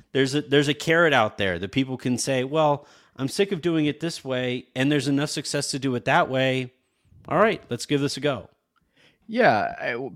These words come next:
Speaker 2: people in the industry have been asking me about it because sometimes they're curious about making the leap, and I don't, I don't B S them. I think it is not easy to carve out a niche.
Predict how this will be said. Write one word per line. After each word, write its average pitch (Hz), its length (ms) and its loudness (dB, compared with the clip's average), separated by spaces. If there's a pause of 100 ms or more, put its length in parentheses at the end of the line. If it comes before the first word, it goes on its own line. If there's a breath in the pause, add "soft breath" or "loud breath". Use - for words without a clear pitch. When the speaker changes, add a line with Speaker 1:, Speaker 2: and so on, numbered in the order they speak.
Speaker 2:
people 202 480 4
in 165 80 0
the 139 120 4
industry 143 380 0
have 117 100 2
been 107 100 2
asking 117 420 2
me 101 120 0
about 85 300 0
it 87 120 -6
because 92 160 -6
sometimes 107 400 -4
they're 92 120 -8
curious 95 500 -2
about 92 160 -4
making 92 260 -6
the 82 100 -4
leap, 101 320 -2
and 92 80 -4
I 92 60 -2
don't, 104 360 -2 (280)
I 101 80 -2
don't 113 220 0
B 95 180 0
S 101 280 -2
them. 78 440 -4
I 90 140 -6
think 101 240 -6
it 92 80 -2
is 90 200 -4
not 98 340 0
easy 90 680 -4 (380)
to 110 100 2
carve 95 280 4
out 87 140 2
a 85 60 -2
niche. 104 500 0